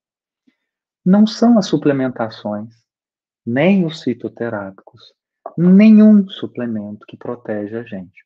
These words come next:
que protege o alimento. Então, os esquimós, é, eles têm pouca doença cardíaca, pouco câncer, pouca depressão, pouca esclerose múltipla.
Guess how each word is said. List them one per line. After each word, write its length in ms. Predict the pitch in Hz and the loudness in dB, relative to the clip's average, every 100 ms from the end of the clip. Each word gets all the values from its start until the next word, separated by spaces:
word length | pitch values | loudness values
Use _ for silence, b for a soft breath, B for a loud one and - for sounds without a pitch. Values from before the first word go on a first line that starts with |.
| 110 | -12
que 80 | 107 | -10
protege 480 | 127 127 107 98 | -8 -8 -8 -8
o 80 | 110 | -8
alimento. 400 | 110 139 104 95 _ _ b b b b - | -8 -8 -12 -14 _ _ b b b b -8
Então, 340 | 123 214 190 123 | 0 2 0 -4
os 100 | 135 | -8
esquimós, 720 | 147 143 131 147 127 - - _ _ _ _ _ _ _ _ - | -6 -4 0 2 0 -4 -14 _ _ _ _ _ _ _ _ -8
é, 260 | 117 110 | -4 -4
eles 180 | 107 127 | -4 -6
têm 220 | - 117 101 - | -6 -8 -10 -2
pouca 220 | 180 202 | -2 0
doença 240 | 165 143 | -2 -2
cardíaca, 600 | 143 120 110 127 139 - 131 - _ _ _ _ | -2 -2 0 0 0 -4 -12 -14 _ _ _ _
pouco 240 | - 180 165 | -6 -4 -6
câncer, 500 | 147 135 135 127 - _ | -6 -8 -8 -16 -16 _
pouca 240 | - 170 139 | -4 -2 -2
depressão, 680 | 127 139 135 - 117 120 _ _ _ _ | -6 -8 -8 -8 -10 -10 _ _ _ _
pouca 380 | 190 254 262 208 | -2 -2 -2 -8
esclerose 720 | - _ - 165 147 143 143 | -10 _ -10 -4 -4 -4 -8
múltipla. 420 | 131 117 107 _ | -14 -16 -18 _